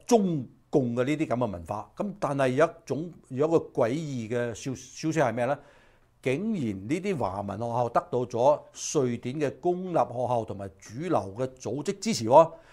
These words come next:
噉佢哋有時提供校舍啦，有時提供啲教育資源畀佢哋去運營嘅。噉所以呢個報告一出咗嚟之後呢，其實呢啲學校，即係瑞典呢啲主流學校呢，跟住快啲要去檢討一下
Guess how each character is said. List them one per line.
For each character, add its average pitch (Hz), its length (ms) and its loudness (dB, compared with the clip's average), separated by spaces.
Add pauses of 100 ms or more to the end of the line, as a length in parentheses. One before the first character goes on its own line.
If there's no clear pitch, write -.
(140)
噉 202 120 0
佢 156 140 2
哋 147 380 0
有 139 180 2
時 110 100 -4
提 107 160 -4
供 180 200 -2
校 139 180 6
舍 131 220 0
啦， 175 200 2
有 143 140 -2
時 107 100 -8
提 98 180 -10
供 160 200 -4
啲 175 160 -6
教 131 180 4
育 127 60 -2 (100)
資 170 160 -12
源 117 100 -4
畀 104 180 -4
佢 131 100 -4
哋 120 40 -2
去 113 140 -4
運 113 220 -2
營 98 240 -10
嘅。 113 100 -6 (400)
噉 196 140 -2
所 202 120 6
以 208 100 2
呢 208 80 2
個 151 120 2
報 143 80 2
告 151 120 2
一 180 40 2 (120)
出 196 160 -2
咗 160 160 -4
嚟 104 120 -4
之 147 120 2
後 131 80 6
呢， 151 80 -2
其 113 80 -8
實 117 160 -2
呢 120 100 -14
啲 165 200 -6
學 170 100 0
校， 117 460 2 (260)
即 180 80 0
係 151 120 2 (460)
瑞 127 80 2
典 143 160 -4
呢 165 80 0
啲 165 160 2
主 123 80 -8
流 117 140 0
學 110 140 -2
校 117 160 0
呢， 147 140 2 (340)
跟 202 220 4
住 147 100 -2 (180)
快 135 220 4
啲 190 180 -2
要 135 320 0
去 131 60 -8
檢 127 200 -10
討 131 200 0
一 147 40 4
下 117 300 2